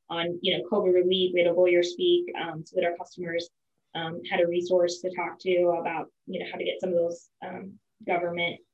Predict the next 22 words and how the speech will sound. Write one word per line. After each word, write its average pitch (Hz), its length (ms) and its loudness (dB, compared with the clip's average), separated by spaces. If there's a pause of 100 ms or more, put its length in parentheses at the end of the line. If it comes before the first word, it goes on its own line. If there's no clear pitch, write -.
aid 175 320 4
pieces 180 440 -2
of 190 180 2
it. 220 320 4
Um, 165 540 -8 (400)
so 285 220 6
yeah, 311 200 8
we 254 160 8
were, 277 360 6 (120)
you 233 120 8
know, 226 100 6
we, 247 240 4
we 226 120 6
had 247 180 4
a 208 120 4
great 196 280 4
year, 202 520 4
and, 185 540 2
you 185 120 -2
know, 175 380 -2
I 180 100 -6 (100)
think 185 320 -2